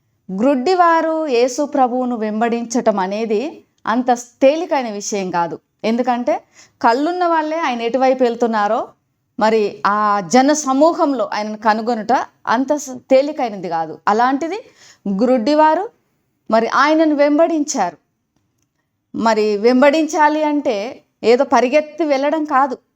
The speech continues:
ఇతరులను అడగాలి, ఒక్కొక్కరిని తడుముకుంటూ వెళ్ళాలి. మరి ఆయన ఎక్కడికి వెళ్ళాడు అని అడగాలి. అడుగుతూ వారి యొక్క సూచనలను పాటిస్తూ ఆయనను వెంబడించాలి.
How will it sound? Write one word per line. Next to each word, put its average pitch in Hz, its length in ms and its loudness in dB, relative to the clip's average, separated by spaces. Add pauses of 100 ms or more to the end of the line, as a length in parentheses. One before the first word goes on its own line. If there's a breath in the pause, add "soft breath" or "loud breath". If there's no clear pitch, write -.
(400)
ఇతరులను 339 460 2
అడగాలి, 285 440 -2 (540)
ఒక్కొక్కరిని 254 760 0 (160)
తడుముకుంటూ 269 560 0
వెళ్ళాలి. 254 520 0 (520)
మరి 208 140 0
ఆయన 208 240 -2
ఎక్కడికి 247 420 -2
వెళ్ళాడు 202 480 -6 (100)
అని 196 240 -4
అడగాలి. 214 640 0 (480)
అడుగుతూ 269 460 0
వారి 220 400 0
యొక్క 208 280 -2
సూచనలను 254 840 0 (180)
పాటిస్తూ 311 680 0 (680)
ఆయనను 226 560 -4
వెంబడించాలి. 175 800 -4